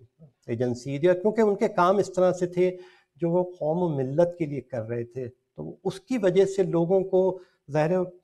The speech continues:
الجھن ہوتی ہے، پریشانی ہوتی ہے۔ تو وہ اپنے اہل خانہ کے ساتھ جس زندگی میں وہ چلے گئے تھے، وہ ہمیشہ یہ کہا کرتے تھے کہ "یار بس آ گیا ہوں، لیکن میرا دل پاکستان میں لگا رہتا ہے، میں ہر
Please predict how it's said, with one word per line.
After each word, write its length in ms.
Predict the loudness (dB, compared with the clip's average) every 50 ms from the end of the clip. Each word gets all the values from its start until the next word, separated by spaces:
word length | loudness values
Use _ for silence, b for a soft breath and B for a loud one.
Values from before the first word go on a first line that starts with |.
| -20 _ _
الجھن 300 | -8 -4 0 2 4 4
ہوتی 340 | 4 4 2 0 -2 -2 0
ہے، 80 | 0 0
پریشانی 560 | 0 -2 -4 -4 -4 -4 -6 -4 -4 -2 -2
ہوتی 360 | -2 -4 -4 -6 -6 -4 -4
ہے۔ 80 | -4 -4 b b b b b b b _ _
تو 60 | -4
وہ 100 | -2 -2
اپنے 240 | -2 -2 -2 -2 -2
اہل 200 | -2 -2 -2 -4
خانہ 300 | -4 -4 -4 -4 -2 -4
کے 140 | -6 -8
ساتھ 220 | -8 -4 -4 -4 -2 -2
جس 240 | -2 -2 -2 -6 -6
زندگی 380 | -4 -2 0 -2 -2 -2 -2
میں 200 | -2 -2 -2 -2
وہ 100 | -2 -4
چلے 360 | -4 -4 -2 0 2 2 2 2
گئے 140 | 2 0
تھے، 120 | 0 -2 -2
وہ 100 | -2 0
ہمیشہ 260 | -2 -2 -2 -2 0
یہ 100 | 0 0
کہا 200 | 0 0 0 0
کرتے 300 | 0 -2 -6 -8 -10 -12
تھے 140 | -12 -12 -10
کہ 120 | -6 2
"یار 180 | 4 4 4 2 0 b b b b b b b b b b b _ _ -4
بس 240 | -2 -2 -2 -4 0
آ 180 | 4 4 6 6
گیا 180 | 4 2 2
ہوں، 120 | 2 2 2
لیکن 220 | 2 0 -2 -2
میرا 160 | -2 0 -2 0 0
دل 140 | -2 -2 -2
پاکستان 600 | -2 -4 -6 -6 -6 -10 -10 -4 -4 -2 -2 -2
میں 80 | -2 -2
لگا 200 | 0 0 0 0
رہتا 280 | -2 -2 -4 -4 -6
ہے، 40 | -6
میں 120 | -4 -6 -6
ہر 160 | -6 -6